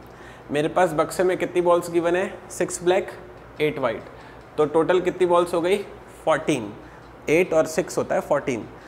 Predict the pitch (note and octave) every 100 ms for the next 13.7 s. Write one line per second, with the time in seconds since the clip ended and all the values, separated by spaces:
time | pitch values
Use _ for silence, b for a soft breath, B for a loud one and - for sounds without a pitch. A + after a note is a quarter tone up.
0 | B B B E3 F3+ G#3 - F#3+ G#3 G3
1 | G#3 F#3 E3 D3+ C#3+ C3+ A#2+ D3+ D3 F#3
2 | G3+ F#3 F3+ F3 F3 D3 D3 C#3 - E3+
3 | F3 E3 F3 F3 F3 F3+ F3+ F3+ E3 -
4 | F#3 E3+ E3 D#3+ B2 - - C#3+ D#3 C#3+
5 | E3+ E3 D3 D3 C#3+ E3 D#3 E3 C#3+ B2
6 | - B B - D3+ D3+ - F#3 F3 F3
7 | E3 - D3 D3+ C3+ C3+ C3 D3 D#3 C#3+
8 | A#2+ B B B C#3+ C3+ C3+ D3+ D#3 C#3+
9 | B2+ C#3+ D#3+ D#3 C#3 B2 A#2+ G#2+ - B
10 | B A#2 A#2 D3 D3+ D3 E3+ F#3 F3+ F3
11 | E3+ F3 E3 D3 E3 C#3+ C#3+ D#3 D3+ D#3
12 | D#3 C3 E3+ E3 D3+ F3 D3+ D3 C3+ D3
13 | E3+ D#3 C3+ - B2 - A#1